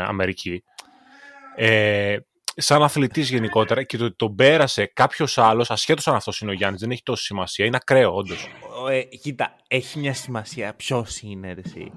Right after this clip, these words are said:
Speaker 2: Αυτό που συζητάγαμε πριν, ρε παιδί μου, εσείς ειδικά που είστε μεγάλοι φαν του Γιάννη, γιατί εγώ όσο και να τον συμπαθώ δεν είμαι φαν-φαν, πρέπει να είναι πολύ σπουδαία στιγμή.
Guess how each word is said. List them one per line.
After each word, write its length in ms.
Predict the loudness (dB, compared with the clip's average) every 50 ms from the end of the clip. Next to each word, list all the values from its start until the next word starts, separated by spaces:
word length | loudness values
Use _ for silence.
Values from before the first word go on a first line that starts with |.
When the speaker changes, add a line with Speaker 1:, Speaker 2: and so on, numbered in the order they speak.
| -10 _
Speaker 2:
Αυτό 280 | -4 -4 -2 -2 -4
που 60 | -4 -4
συζητάγαμε 560 | -4 -4 0 2 4 4 4 4 0 -4 -6
πριν, 220 | -8 -6 -8 -6 -6
ρε 100 | -8 -10
παιδί 220 | -12 -12 -10 -8
μου, 80 | -6 -6
εσείς 320 | -6 -6 -6 -8 -8 -8
ειδικά 360 | -10 -10 -4 0 0 0 0
που 80 | 0 -4
είστε 460 | -4 -4 -4 -4 -4 -4 -4 -4 -6
μεγάλοι 380 | -6 -4 -2 2 4 4 4 4
φαν 160 | 0 -4 -8 -10
του 60 | -10 -10
Γιάννη, 200 | -10 -10 -8 -8
γιατί 180 | -8 -6 -6
εγώ 340 | -4 -4 -2 -4 -4 -6 -8
όσο 340 | -4 -2 -2 -2 -2 -4 -16 -14
και 120 | -14 -12
να 220 | -10 -8 -10 -8
τον 140 | -8 -10 -12
συμπαθώ 440 | -12 -10 -8 -8 -8 -8 -6 -8 -8
δεν 200 | -6 -6 -8 -8
είμαι 200 | -8 -8 -8 -8
φαν-φαν, 800 | -10 -6 -2 -2 -2 0 -2 -6 -10 _ -6 -6 -6 -6 -8 -12 _ _ _ _ _ _ _ _ _ _ _
πρέπει 200 | -4 -4 -4 -2
να 120 | -2 -2 -2
είναι 120 | -2 -2
πολύ 320 | -2 0 0 0 0 0
σπουδαία 460 | -2 -4 -6 -8 -6 0 2 2 2 2
στιγμή. 580 | 0 -6 -14 -14 -14 -14 -14 -14 -16 -16 -18